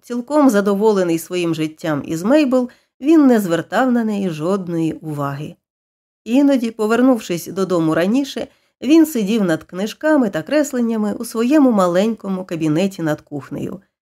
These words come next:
Так сталося і одинадцятого жовтня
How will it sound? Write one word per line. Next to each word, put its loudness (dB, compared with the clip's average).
Так -2
сталося 0
і 0
одинадцятого -2
жовтня -2